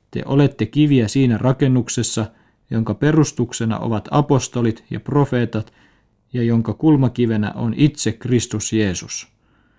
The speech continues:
Hän liittää koko rakennuksen yhteen niin, että se kasvaa Herran pyhäksi temppeliksi,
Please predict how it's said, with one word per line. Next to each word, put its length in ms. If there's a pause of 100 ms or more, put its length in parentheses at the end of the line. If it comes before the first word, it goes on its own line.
(180)
Hän 280
liittää 440
koko 260
rakennuksen 720
yhteen 540
niin, 400 (160)
että 200
se 120
kasvaa 580 (120)
Herran 380
pyhäksi 440
temppeliksi, 840